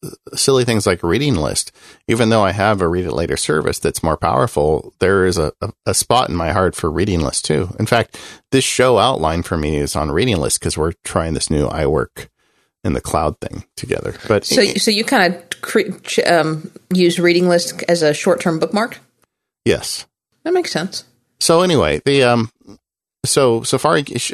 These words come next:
Speaker 1: for Maverick showed up, and immediately, even in the early builds, it was really much better, much stronger, faster. I didn't have the same types of crashes, and I, I'm hooked again. I, I really like the new Safari.
Speaker 2: Yeah, and Safari did implement that,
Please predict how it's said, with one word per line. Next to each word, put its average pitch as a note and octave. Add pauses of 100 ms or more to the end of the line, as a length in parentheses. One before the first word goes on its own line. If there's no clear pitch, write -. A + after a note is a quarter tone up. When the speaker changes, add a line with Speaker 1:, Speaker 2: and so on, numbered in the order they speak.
Speaker 1:
for G#2+
Maverick G2+
showed F2
up, E2
and G#2
immediately, G#2
even G2
in F2+
the E2
early F2
builds, C2+
it C#2
was D2
really C#2+
much E2
better, C#2
much -
stronger, C#2
faster. D2 (500)
I -
didn't F2+
have -
the -
same C#2+
types -
of -
crashes, E2+
and E2
I, F2
I'm F2+
hooked F2+
again. B1 (100)
I, D2
I F2+
really F#2+
like C#2
the -
new G1+
Safari. - (580)
Speaker 2:
Yeah, D3
and G3
Safari B3+
did G#3+
implement F3+
that, D3+